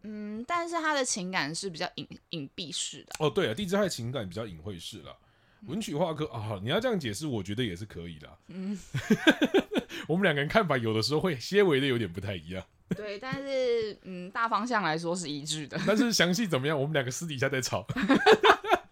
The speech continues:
Speaker 2: <laughs> 所以那个时候看到他来的时候，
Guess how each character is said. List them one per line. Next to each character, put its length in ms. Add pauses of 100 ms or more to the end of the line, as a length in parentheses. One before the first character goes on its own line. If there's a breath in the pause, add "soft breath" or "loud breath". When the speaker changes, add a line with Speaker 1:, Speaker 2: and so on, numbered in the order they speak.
Speaker 2:
<laughs> 1160
所 100
以 60
那 100
个 120
时 120
候 160
看 280
到 80
他 100
来 220
的 100
时 160
候， 300